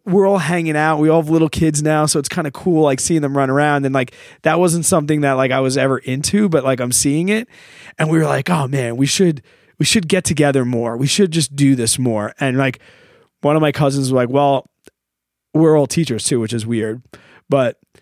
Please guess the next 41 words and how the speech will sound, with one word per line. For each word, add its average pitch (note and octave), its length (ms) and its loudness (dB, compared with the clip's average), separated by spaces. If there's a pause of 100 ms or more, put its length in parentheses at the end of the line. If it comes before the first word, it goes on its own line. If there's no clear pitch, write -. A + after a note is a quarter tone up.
(640)
my, D#3 100 2
one D#3 180 2
of D#3 60 0
my D3+ 100 2
cousins C#3+ 280 0
was C3+ 40 2
like, B2+ 120 2
"Well, C#3+ 120 4
spring G3 320 0
break, E3 220 2
I'm C#3 140 0
going D#3 220 2
to A2+ 60 -4
Na-, A#2+ 380 -2
I'm D#3 120 0
going E3 120 2
to C3 60 -2
Nashville." A#2+ 560 -2
And D#3 120 2
then E3+ 80 4
everyone F3+ 200 2
was F3 100 2
like, E3 180 -2
"Ah, C#4+ 300 -4
I G#3+ 40 -2
wanna C4+ 360 -8
go C4 300 -4
there," E3 340 0
or, B2+ 180 -2 (380)
"Ah, C#4 280 0
I've E3+ 120 -4
been C#4+ 240 0
there. G#3 180 2
It's - 140 0
so B3+ 280 2
awesome." B3+ 460 2
And C#3 340 -2
she - 180 -2
was C3+ 80 2
just B2+ 100 0
like, B2+ 320 0